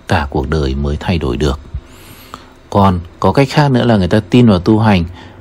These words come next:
cứ nghĩ là tu là ổn, nhưng cũng rất khó, vì tu chỉ giảm bớt được cái sát vượng, chứ tu để từ cái lá số bình bình lên vượng là không bao giờ xảy ra. Có nhiều người khác nữa thì người ta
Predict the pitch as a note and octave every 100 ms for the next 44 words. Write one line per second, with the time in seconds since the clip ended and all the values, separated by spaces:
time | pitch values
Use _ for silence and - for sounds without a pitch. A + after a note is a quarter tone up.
0 | - B2+ B2+ B2+ C3 - C3+ A#2+ G2+ E2
1 | F2 C#2+ - - - B2 C3+ A#2 A#2+ B2
2 | C3+ - F2+ G#2+ C#3+ G#2 G#2+ F2+ - A#2
3 | A#2+ A2 G2+ - D2+ C#2+ D2 C2+ F#2 C#3+
4 | F3+ G#2 - D#2+ - D3 E3 C#3 C#3 -
5 | - - A2 A2 - D3 C3+ B2+ F#2+ D2
6 | - F#2 F#2 E2+ F2+ F2 F2+ G2 - G2
7 | G#2+ G2 F2+ E2+ F2 G#2 G#2 A2+ A#2 -
8 | D2+ D2 - G2+ G2 F2 D2+ - D2 C#2
9 | F2 E2+ - - - - - - - G#2+
10 | G#2+ D3 F3+ C3 G#2 G2+ G#2 G2 F2+ F#2
11 | - D#3 D3 C3+ D#3 F#3+ - - F3+ E3+
12 | A2 A2+ A2 G#2+